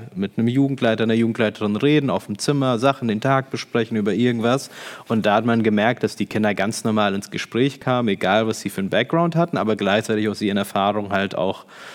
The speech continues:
irgendwie Gemeinsamkeiten schöpfen konnten am Anfang und sich in ein paar Tagen schon über alles Mögliche wieder unterhalten haben. Und eben das zuzulassen, diese Räume dafür zu schaffen und, äh, sich das auch zu trauen, einfach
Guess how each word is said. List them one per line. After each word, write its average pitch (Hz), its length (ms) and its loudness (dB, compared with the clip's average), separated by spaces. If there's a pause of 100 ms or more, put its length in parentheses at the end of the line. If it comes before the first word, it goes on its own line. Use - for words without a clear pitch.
(200)
irgendwie 113 240 4
Gemeinsamkeiten 110 720 2
schöpfen 110 300 -2
konnten 110 240 0
am 101 100 0
Anfang 131 460 0
und 117 100 0
sich 113 220 0
in 107 80 2
ein 101 120 0
paar 101 160 -2
Tagen 104 320 0
schon 107 200 -4
über 95 160 0
alles 92 220 -4
Mögliche 101 420 -2
wieder 92 160 -2
unterhalten 98 580 -4
haben. 87 260 -4
Und 90 140 -6
eben 92 160 -4
das 95 200 -4
zuzulassen, 156 880 0 (420)
diese 95 180 -4
Räume 113 320 0
dafür 120 320 0
zu - 140 -6
schaffen 110 640 0
und, 98 480 -2
äh, 95 320 -2 (160)
sich 98 180 -14
das 95 220 -8
auch 95 200 -4
zu - 180 -12
trauen, 98 360 0
einfach 90 560 -6